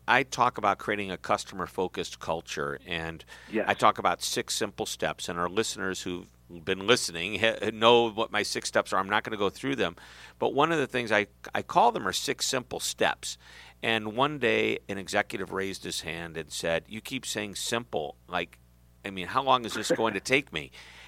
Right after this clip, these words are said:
Speaker 1: And I said, "How many people in your company?" And I think he said about thirty-five thousand or so. And I
Speaker 2: Yeah.
Speaker 1: said, "It'd probably take, you know, five or six years." Um, "When do you wanna get started?"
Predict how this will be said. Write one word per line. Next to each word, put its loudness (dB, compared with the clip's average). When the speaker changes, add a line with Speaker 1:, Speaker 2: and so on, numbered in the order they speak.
Speaker 1:
And 2
I 4
said, 0
"How 4
many 0
people -2
in -2
your 0
company?" -4
And -12
I -8
think -8
he -14
said -10
about -2
thirty-five 0
thousand -6
or -12
so. -8
And -6
I 4
Speaker 2:
Yeah. 2
Speaker 1:
said, -4
"It'd -16
probably 0
take, -2
you -4
know, 0
five 4
or -4
six -6
years." 0
Um, 0
"When -2
do -6
you -2
wanna 0
get -6
started?" 0